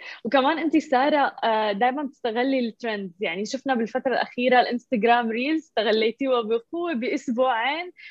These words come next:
آه، اسم الله زدتي اثناعشر ألف متابع، أحد الريلز، آه، عليهم اثنين مليون فيوز،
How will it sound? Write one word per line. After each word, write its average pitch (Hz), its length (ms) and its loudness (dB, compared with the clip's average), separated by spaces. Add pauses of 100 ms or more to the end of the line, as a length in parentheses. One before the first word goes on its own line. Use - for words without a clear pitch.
(160)
آه، 214 340 0
اسم 240 220 -6
الله 359 240 2
زدتي 311 400 -6
اثناعشر 294 380 -2
ألف 285 340 0 (100)
متابع، 226 760 2
أحد 247 320 -2
الريلز، 247 720 -2
آه، 208 320 2
عليهم 208 420 -2
اثنين 226 340 -2
مليون 226 380 0
فيوز، 208 360 -2